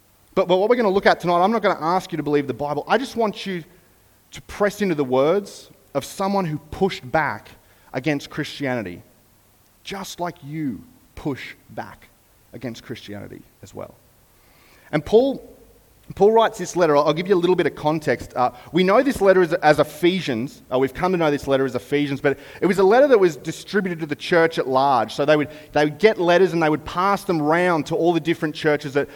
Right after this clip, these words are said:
that Paul had started, and Christians would read them. And we now know this one as, as Ephesians. And in the first part of this letter, Paul's kind of talking about a whole lot of application. He's talking about how followers of Je-, or where followers of Jesus are to place their identity.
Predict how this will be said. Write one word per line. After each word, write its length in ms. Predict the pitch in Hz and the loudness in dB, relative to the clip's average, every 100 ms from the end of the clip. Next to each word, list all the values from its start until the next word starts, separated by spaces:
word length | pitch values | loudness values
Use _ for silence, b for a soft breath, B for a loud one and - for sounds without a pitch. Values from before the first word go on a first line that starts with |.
| B | B
that 100 | 151 151 | -4 -2
Paul 240 | - 160 151 | -2 0 0
had 120 | 135 | -2
started, 360 | - 147 156 | 0 4 4
and 120 | 151 131 | 2 -4
Christians 460 | - 185 - 175 | -2 -2 0 -4
would 140 | 143 123 | -4 -2
read 240 | 131 120 | -2 -2
them. 200 | 113 143 B B B | -6 -8 B B B
And 140 | 143 | 2
we 100 | 196 | 4
now 160 | 226 196 | 4 4
know 120 | 180 | 4
this 180 | 170 - | 2 0
one 160 | 160 156 | 0 2
as, 220 | 151 131 | 0 0
as 200 | 151 135 | 0 0
Ephesians. 720 | - - 175 170 139 113 - B B B | 0 0 0 0 -4 -6 -10 B B B
And 80 | 185 | 2
in 80 | 208 | 2
the 60 | |
first 340 | - 240 277 277 | 4 4 4 2
part 200 | 240 214 | 0 2
of 40 | |
this 160 | 185 - | 0 2
letter, 160 | 175 | 2
Paul's 360 | 165 - 233 226 | 2 2 2 2
kind 200 | 220 165 | -2 -4
of 80 | - B B | -6 B B
talking 340 | 196 208 208 | 4 4 4
about 160 | 185 156 | 2 2
a 40 | |
whole 380 | - - 226 233 | 0 4 6 6
lot 120 | 226 | 4
of 80 | 185 | 2
application. 760 | 165 - 135 143 127 - 95 95 - b b b | 0 -2 -4 -2 -2 -4 -10 -12 -20 b b b
He's 160 | - 175 | -6 0
talking 240 | 214 208 | 4 4
about 260 | 202 196 156 B B | 4 2 0 B B
how 120 | 190 | -2
followers 460 | - 208 208 202 175 | 2 4 4 4 0
of 80 | |
Je-, 220 | 151 190 190 | -4 -4 0
or 160 | 160 | 0
where 260 | 143 180 202 | 4 6 6
followers 400 | 202 185 185 165 | 4 2 2 0
of 80 | 156 | -2
Jesus 360 | 180 175 160 | -2 -4 -6
are 40 | 147 | -8
to 80 | |
place 340 | - - 165 - | -6 -2 -2 0
their 140 | 156 | 2
identity. 540 | 131 135 156 175 180 | 2 2 0 0 -2